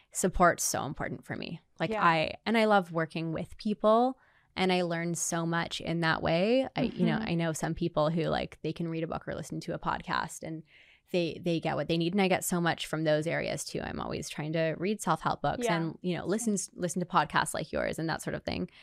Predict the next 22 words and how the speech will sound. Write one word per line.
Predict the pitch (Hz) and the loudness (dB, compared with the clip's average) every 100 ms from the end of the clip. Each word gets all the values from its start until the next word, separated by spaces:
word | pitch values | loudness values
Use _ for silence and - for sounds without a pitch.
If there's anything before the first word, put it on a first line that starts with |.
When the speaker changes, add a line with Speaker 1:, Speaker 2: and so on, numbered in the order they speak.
| - - - | -20 -20 -4
Speaker 1:
Um, | 175 170 160 151 147 | 2 4 4 0 4
but | 170 160 - - | 6 6 4 0
coaching, | 202 175 180 175 | 2 2 2 0
therapy | 165 151 151 151 | 2 2 2 0
have | 147 - | -2 -4
been | - - - | -4 -4 -4
huge | - 156 - | -4 -2 -4
tools | - - | -6 -10
for | - - | -10 -12
me. | - - | -12 -6
Speaker 2:
Mm-hmm. | 247 226 214 202 - 233 | -4 -2 -6 -12 -10 -4
I | |
love | 214 202 185 | -2 -2 -4
that. | 185 175 - | -8 -10 -10
No, | 208 190 | -8 -8
it's | 190 | -6
amazing. | 185 185 170 185 190 | -6 -6 -8 -10 -6
And | 220 214 190 - - _ | -2 0 -2 -6 -20 _
I | 233 | 2
know | 247 | 8
we're | 262 208 | 10 8
getting, | 175 240 220 208 | 6 6 6 0